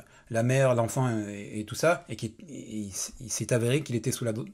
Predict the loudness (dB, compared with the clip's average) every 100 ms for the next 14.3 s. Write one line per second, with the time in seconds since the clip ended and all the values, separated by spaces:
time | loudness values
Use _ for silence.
0 | -16 -14 -6 0 4 4 4 2 2 2
1 | 4 4 2 2 2 2 2 2 0 -12
2 | -20 _ -4 2 4 4 2 2 2 2
3 | 2 2 0 -4 -16 -10 -2 0 2 0
4 | -4 -6 -20 -20 _ -4 0 4 4 6
5 | 6 6 4 0 -6 -14 -12 -6 -4 -2
6 | -2 0 -2 -4 -6 -4 0 2 4 2
7 | 0 2 4 6 6 4 4 2 -2 -2
8 | 0 0 2 2 0 -4 -2 2 2 6
9 | 4 4 -4 -12 -14 -20 -20 -20 -20 -20
10 | _ -12 -2 2 2 0 2 4 4 2
11 | -4 -10 _ 4 4 4 -2 _ 2 4
12 | 4 2 0 2 0 0 4 8 8 8
13 | -12 -20 _ 6 8 8 8 6 6 2
14 | 6 6 4